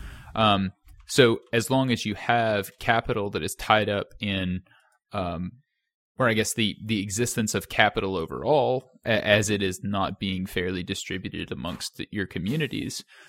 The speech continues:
then you're always going to have an inequality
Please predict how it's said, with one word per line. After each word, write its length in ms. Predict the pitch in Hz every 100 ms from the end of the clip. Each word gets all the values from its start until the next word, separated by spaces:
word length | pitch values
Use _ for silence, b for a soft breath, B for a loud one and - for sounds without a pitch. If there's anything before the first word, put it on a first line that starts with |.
| b
then 100 | 120
you're 160 | 110 104
always 280 | 110 117 104
going 260 | - 98 98
to 80 |
have 340 | - - 104 104
an 120 | 95
inequality 800 | 104 107 - 101 98 95 95 95